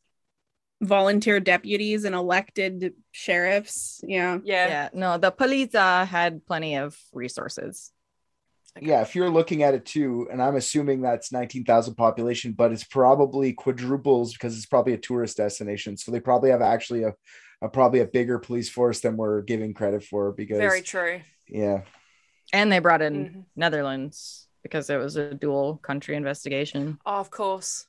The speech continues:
Speaker 2: Yes.
Speaker 4: Is, is Panama, I feel like, maybe this is a weird tangent, but I feel like Panama is like a, like a, it's not really a country. It's like a territory for someone too. Um, maybe I'm wrong. I don't know. I'd have to look that up.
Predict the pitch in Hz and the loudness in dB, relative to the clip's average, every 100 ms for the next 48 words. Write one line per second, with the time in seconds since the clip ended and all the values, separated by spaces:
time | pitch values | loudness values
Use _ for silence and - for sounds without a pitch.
0 | _ - 185 190 - - _ _ _ _ | _ -16 -12 -8 -8 -10 _ _ _ _
1 | - 127 - 165 151 147 - 175 233 220 | -8 -8 -2 0 0 -2 2 2 4 0
2 | - - - 139 - 175 202 185 117 131 | -2 -8 -2 -2 0 6 8 6 4 -2
3 | 131 131 123 - 113 110 104 117 104 104 | 0 0 -2 -4 -6 -6 -2 -4 -2 -6
4 | 101 104 113 - 123 165 190 143 123 143 | -6 -6 -4 -4 0 2 2 0 0 0
5 | 135 113 117 117 110 104 101 95 - - | 0 0 -2 -2 -2 0 -2 -4 -8 -10
6 | 113 104 - 107 131 123 135 120 - 123 | -4 -2 -4 -4 -2 2 4 4 0 -6
7 | 123 147 123 123 107 - - 110 95 _ | -4 -4 -2 -4 -8 -10 -4 -4 -4 _
8 | _ _ _ - 127 120 139 151 147 147 | _ _ _ -6 0 2 2 2 2 2
9 | 156 151 151 151 143 139 147 175 _ _ | -2 -4 -2 -2 -2 -2 -2 -4 _ _
10 | _ _ _ _ - 135 139 131 - 104 | _ _ _ _ -4 0 2 2 0 -2
11 | 101 101 104 131 120 107 107 110 113 - | -4 -4 0 2 2 0 -2 -2 -4 -8
12 | 87 92 - 67 | -10 -10 -10 -10